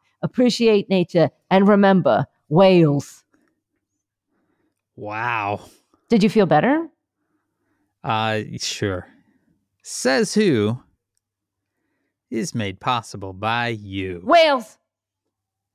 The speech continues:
Speaker 2: And whales. Through your support of our Patreon at patreon dot com slash says who, our Patreon, where pretty much every Sunday you get this all over again. Who wouldn't want it?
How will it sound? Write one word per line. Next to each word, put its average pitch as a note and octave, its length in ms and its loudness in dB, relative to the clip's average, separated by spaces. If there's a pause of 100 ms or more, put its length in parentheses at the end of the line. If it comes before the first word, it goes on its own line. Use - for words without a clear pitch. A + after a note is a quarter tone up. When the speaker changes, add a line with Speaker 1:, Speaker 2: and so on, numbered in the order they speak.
(220)
Speaker 2:
And A2 260 -4
whales. G2 480 -4
Through D#3+ 240 -2
your F#3 380 2
support B2+ 480 -2
of A#2 100 -4
our D#3+ 320 0
Patreon G#2 600 -4
at G2+ 80 -14
patreon A2+ 720 -6
dot D3+ 260 -4
com A#2+ 400 -6 (500)
slash D3 400 -6
says F#3 300 -2
who, G#3 200 0
our D3+ 140 0
Patreon, E3+ 580 -2
where D#3+ 160 0
pretty G3 280 -2
much D#3 240 -4
every D3+ 200 -2
Sunday E3 280 -2
you B2+ 160 -2
get D3 180 -2
this F3+ 200 -4
all A2+ 160 0
over G#2+ 260 -2
again. G#2 380 -4 (400)
Who A3+ 120 -2
wouldn't B3+ 240 0
want C4+ 280 0
it? C3 180 -6